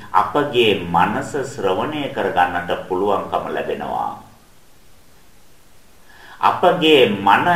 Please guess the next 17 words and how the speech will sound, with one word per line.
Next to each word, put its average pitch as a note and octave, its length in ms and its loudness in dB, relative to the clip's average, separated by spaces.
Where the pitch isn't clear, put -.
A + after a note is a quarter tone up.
ශ්‍රවණය D#3 680 2
වෙනවා. G#2+ 480 4
ඒකට A2+ 380 -2
හේතුව B2+ 500 0
තමයි A#2+ 560 2
මේ B2 380 -2
ශබ්දවල C3 800 4
තියෙන A#2 360 -2
දැඩිභාවය, G#2+ 760 4
අප්‍රසන්න C3+ 840 2
භාවය, G#2+ 480 4
අකමැති E3 680 2
භාවය, A2+ 640 6
පිළිකුල් C3 540 2
භාවය A2 480 4
අපි - 280 -2
තුල A#2+ 200 -2